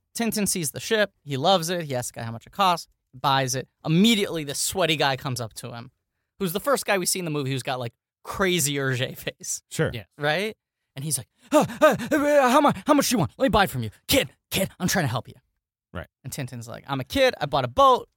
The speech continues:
Speaker 1: Leave me be."
Speaker 3: <laughs>
Speaker 1: And then fucking Daniel Craig comes in with a pointy beard, and he is Sakharine.
Speaker 2: Sakharine, played by Daniel Craig, uh, not a major character in the book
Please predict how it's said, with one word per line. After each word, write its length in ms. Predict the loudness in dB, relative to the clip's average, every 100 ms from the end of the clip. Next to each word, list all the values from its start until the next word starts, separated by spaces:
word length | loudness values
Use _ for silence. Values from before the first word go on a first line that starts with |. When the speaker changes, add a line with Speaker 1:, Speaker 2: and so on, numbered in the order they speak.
| _ _
Speaker 1:
Leave 180 | -2 0
me 100 | -2
be." 120 | -4
Speaker 3:
<laughs> 140 | -6 -8 -8 -20 _ _ _ _ _ _
Speaker 1:
And 140 | -4
then 380 | 0 2 0 -2 -8
fucking 360 | -10 -10 -10 -10
Daniel 300 | -6 -2 -4
Craig 280 | -6 -10 -12
comes 300 | -12 -10 -8
in 160 | -10 -10
with 120 | -14
a 40 |
pointy 340 | -12 -8 -6 -6
beard, 420 | -6 -6 -8 -12 _ _ _ _ _ _ _
and 80 | -20
he 220 | -18 -14
is 400 | -12 -12 -12 -12 -12
Sakharine. 880 | -6 -2 0 2 2 2 -2 -6 -14 _ _ _ _ _ _ _ _
Speaker 2:
Sakharine, 600 | -2 4 4 4 0 2
played 240 | 0 0
by 580 | 2 2 2 2 0 -4 -6
Daniel 240 | -6 -6 -6
Craig, 340 | -6 -6 -8 -14 _
uh, 380 | -4 -2 0 -2
not 260 | 0 2 2
a 20 |
major 220 | 0 -2
character 400 | -2 -2 -2 -4
in 120 | -4
the 120 | -4 -6
book 360 | -4 -4 -4